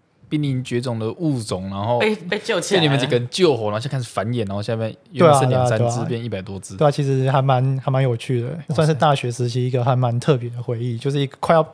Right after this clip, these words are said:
Speaker 3: 倒的社团，
Speaker 2: 对啊。
Speaker 3: 单纯因为几个人就是很，很喜欢这个地方，所以一直努力的把它延续下去，然后谁也不知道现在变成这样子。
Speaker 2: 那听起来你跟你社员现在应该还都有联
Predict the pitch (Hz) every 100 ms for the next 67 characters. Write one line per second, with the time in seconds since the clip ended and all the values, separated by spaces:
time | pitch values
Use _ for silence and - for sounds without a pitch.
0 | - 123 131 135 165 320 135 285 277 277
1 | - _ 180 196 175 160 196 180 156 -
2 | 127 131 123 117 123 127 _ _ _ _
3 | _ 160 156 147 127 117 117 120 120 139
4 | - 120 123 123 - 127 117 120 120 127
5 | 127 139 127 117 123 120 143 127 123 131
6 | 131 123 123 143 123 127 113 - 131 156
7 | _ _ _ 135 160 175 160 156 156 156
8 | 147 147 127 139 123 123 - 147 _ _
9 | _ - - - 226 160 135 156 165 127
10 | 107 - - 139 113 113 131 127 127 123
11 | 110 117 98 -